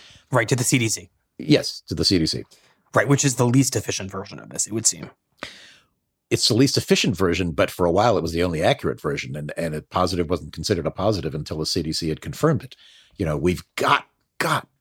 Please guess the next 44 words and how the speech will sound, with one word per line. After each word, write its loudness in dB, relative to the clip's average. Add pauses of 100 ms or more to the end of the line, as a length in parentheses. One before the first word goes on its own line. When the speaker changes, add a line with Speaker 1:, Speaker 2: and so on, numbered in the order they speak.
(100)
Speaker 2:
got 0
to -6
solve 0
this -4
testing 0
problem. -6 (320)
You -8
know, -4
we've 0
got 2
to 0
have 0
it -4
so -2
the -4
tests -2
are -2
literally 4
right -2 (180)
there, 0 (420)
'cause 0
you 0
Speaker 1:
Mm-hmm. 6
Speaker 2:
gotta, 4
you 2
gotta 2 (340)
diagnose 2
people 0 (300)
and 0
then 2
isolate 0
them -18 (160)
so 0
they 2 (120)
don't 2
go 2
home 0
and -2
give 0
the -2
virus -2
to -6
the -10
family, 2